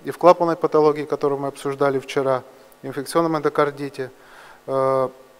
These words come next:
диастолическая сердечная недостаточность или сердечная недостаточность с охранной фракцией выброса. Мы знаем,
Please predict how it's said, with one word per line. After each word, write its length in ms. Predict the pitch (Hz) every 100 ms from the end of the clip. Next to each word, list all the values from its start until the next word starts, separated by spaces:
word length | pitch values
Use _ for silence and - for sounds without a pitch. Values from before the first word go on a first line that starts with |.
| - -
диастолическая 680 | 143 - 156 175 - -
сердечная 460 | 147 151 156 147 151
недостаточность 680 | 147 151 160 143 120 120 -
или 100 | 131
сердечная 440 | - 143 147 143
недостаточность 540 | 135 135 156 147 135
с 20 | 143
охранной 380 | - 151 147
фракцией 440 | 120 151 143 - 147
выброса. 440 | 151 135 120 - - - - - - _ _
Мы 100 | 135
знаем, 420 | 135 160 170 156